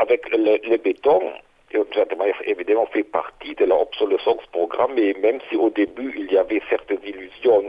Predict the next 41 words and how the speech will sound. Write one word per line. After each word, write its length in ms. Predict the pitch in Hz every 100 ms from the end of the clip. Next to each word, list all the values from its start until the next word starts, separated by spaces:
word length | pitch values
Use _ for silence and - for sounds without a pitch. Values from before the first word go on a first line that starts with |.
| - -
sur 160 | 107
le, 120 | 95 - 95
sur 120 | 107
l'idée 340 | 98 104 110 107
que 120 | 101
le 100 | 92
béton 320 | 98 - 107 -
peut 120 | 107
durer 320 | 104 98 95
mille 300 | 95 120 104
ans, 200 | 98 135 123
donc 200 | 92 -
il 80 | 87
y 60 |
avait 180 | 87 98
au, 100 | 110 -
au 80 | 101
début 320 | 101 92 110 -
certaines, 420 | 98 - 101 98
euh, 120 | 95 92 82 - _ - - - - - - -
affirmations 760 | 139 - 147 127 127 113 127 123
très 180 | - 120 107
exagérées 720 | 110 - 104 98 110 110 117 -
sur 140 | 110
la, 100 | 101
euh, 460 | - 117 107 101 101 -
ensuite, 320 | 113 - -
on, 60 | 101 -
on 120 | 104
a 60 | 95
découvert 560 | - - 117 120 113 -
quand 120 | 101
même 240 | 107 104
que 100 | 98
le 120 | 95 92
béton 360 | 95 - 101
a 20 | 98
une 60 |
vie 180 | - 147
assez 240 | 190 170 160
brève, 380 | 90 120 160